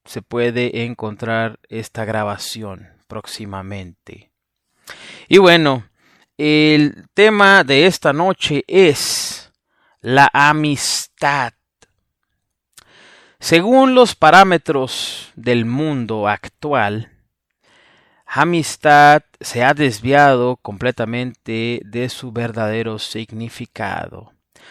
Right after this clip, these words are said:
¿Por qué digo esto? Quiero que sepas primero que nada que el propósito de este video es informar. Más que nada es informar para que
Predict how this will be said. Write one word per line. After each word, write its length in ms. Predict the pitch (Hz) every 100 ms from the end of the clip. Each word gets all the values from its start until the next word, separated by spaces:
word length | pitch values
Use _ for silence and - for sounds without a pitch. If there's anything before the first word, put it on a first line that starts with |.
| _ _
¿Por 200 | 131 -
qué 200 | 180 175
digo 420 | 185 156 160 143
esto? 640 | 147 147 - - 104 101 _ _ _ _ _ _ _ _ _ _ _ _ _ _ _ _ -
Quiero 240 | 240 269
que 140 | -
sepas 400 | - 208 185 165
primero 340 | - 135 147 156
que 160 | -
nada 400 | 131 147 143 139
que 140 | - 127
el 80 | 120
propósito 580 | 127 139 131 151 143
de 80 | 135
este 320 | 135 - 143
video 500 | 120 120 135 143 135
es 520 | 131 139 139 - - _ _ _ _ _ _
informar. 800 | 131 127 - 117 113 127 120 - _ _ _ _ _ _ _ _ _ _ _ _ _
Más 300 | 131 170 214
que 160 | - 254
nada 540 | 202 180 180 185 190 - _ _ _ _ _ _
es 280 | 147 143 - -
informar 1080 | 208 233 - 180 135 135 151 135 131 - _ _ _ _
para 340 | 117 127 131 131
que 680 | _ 135 131 127 127 120